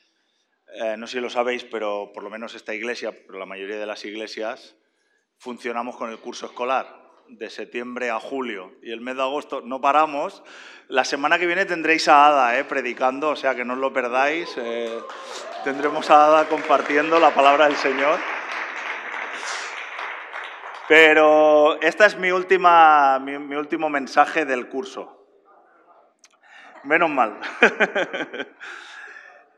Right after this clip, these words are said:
Eh, y me voy de vacaciones, entonces. Pero quería deciros una cosa, este ha sido un curso sorprendente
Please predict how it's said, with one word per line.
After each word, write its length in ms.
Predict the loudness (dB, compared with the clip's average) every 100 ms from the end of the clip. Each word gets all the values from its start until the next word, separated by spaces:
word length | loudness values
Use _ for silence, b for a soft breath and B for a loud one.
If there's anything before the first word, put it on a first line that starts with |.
| _ -10
Eh, 220 | -4 -2 -2
y 60 |
me 120 | 0
voy 100 | 2
de 60 | 4
vacaciones, 640 | 4 2 2 2 0 -4
entonces. 520 | -8 -8 -6 -6 -8 -10
Pero 220 | -4 -2
quería 240 | 0 0 0
deciros 320 | 2 0 0
una 160 | -4 -4
cosa, 260 | -4 -6
este 180 | -4 -2
ha 60 | -2
sido 300 | -2 -2 -4
un 220 | -4 -10
curso 500 | -10 -10 -4 -4 -4
sorprendente 1120 | -6 -8 -6 -8 -4 -4 -4 -6 -8 -10 -14